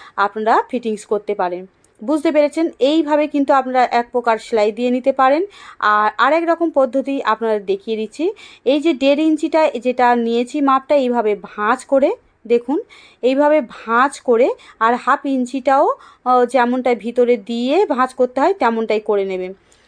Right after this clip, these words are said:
দাগ দিয়ে নেবেন আগে কতটা দূর মোহরা পর্যন্ত রয়েছে। দেখুন, এইভাবে দিয়ে কিন্তু আপনারা সেলাই দিয়ে নিতে পারেন, না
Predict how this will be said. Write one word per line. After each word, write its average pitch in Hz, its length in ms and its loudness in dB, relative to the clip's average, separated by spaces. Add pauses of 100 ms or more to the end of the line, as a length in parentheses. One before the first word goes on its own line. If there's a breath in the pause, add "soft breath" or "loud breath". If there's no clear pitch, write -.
(180 soft breath)
দাগ 247 240 2
দিয়ে 302 240 -2
নেবেন 311 240 0
আগে 247 360 0
কতটা 240 380 0
দূর 262 260 -2
মোহরা 226 380 2
পর্যন্ত 220 460 -4
রয়েছে। 196 500 0
দেখুন, 262 280 0
এইভাবে 240 500 0
দিয়ে 214 380 -2
কিন্তু 226 400 -2
আপনারা 214 500 0 (300 loud breath)
সেলাই 226 320 0
দিয়ে 214 240 -2
নিতে 208 220 -2
পারেন, 185 300 -2
না 220 340 0